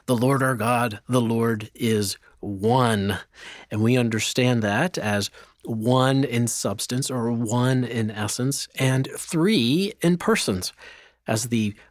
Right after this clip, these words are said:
biblical doctrine of God unfolds and we understand the person of God, we understand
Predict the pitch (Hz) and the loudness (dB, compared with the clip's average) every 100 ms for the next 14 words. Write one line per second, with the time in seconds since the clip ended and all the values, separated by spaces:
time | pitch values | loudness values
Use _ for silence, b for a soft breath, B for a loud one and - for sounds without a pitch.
0 | 135 147 143 143 147 131 123 - 131 131 | 0 2 2 2 2 0 -2 -4 0 0
1 | 135 - 123 117 117 127 123 113 139 139 | 0 0 0 2 -2 -2 -2 0 -2 -2
2 | 131 127 - 139 135 220 190 120 104 107 | 0 0 2 2 2 2 0 -2 -2 -2
3 | 110 120 127 - 123 120 117 139 - 139 | -2 -2 -4 -2 0 0 0 -2 0 -2
4 | 123 135 131 143 143 139 160 190 - - | -2 0 0 -2 -2 -2 -2 -2 -2 0
5 | 123 127 127 | 2 2 0